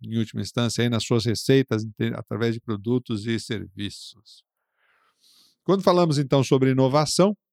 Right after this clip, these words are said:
é, a criação de uma cultura organizacional voltada pra inovação, há pelo menos seis dimensões a serem avaliadas quando a gente pensa nessa, nessa cultura da inovação. Lembrando que cultura é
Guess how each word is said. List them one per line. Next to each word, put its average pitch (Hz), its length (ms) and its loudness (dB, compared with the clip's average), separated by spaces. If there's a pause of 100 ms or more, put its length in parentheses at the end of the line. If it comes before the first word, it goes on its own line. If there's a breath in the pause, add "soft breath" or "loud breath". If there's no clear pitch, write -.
(680)
é, 104 380 -6
a 101 100 -10
criação 143 640 2
de 127 80 -4
uma 110 140 0
cultura 147 520 6
organizacional 113 760 0
voltada 131 640 0
pra 117 200 -2
inovação, 107 580 -4 (460)
há - 80 -4
pelo 160 200 4
menos 170 360 0
seis 202 280 4
dimensões 156 1040 -2
a 123 80 -4
serem 147 440 -2
avaliadas 135 920 -2 (640)
quando 113 200 -4
a 123 40 0
gente 131 320 -4
pensa 127 460 -2
nessa, 113 640 -2
nessa 110 280 -8
cultura 143 500 0
da 120 60 4
inovação. 117 360 0
Lembrando 175 260 2
que 180 140 -2
cultura 185 460 -2
é 185 40 -2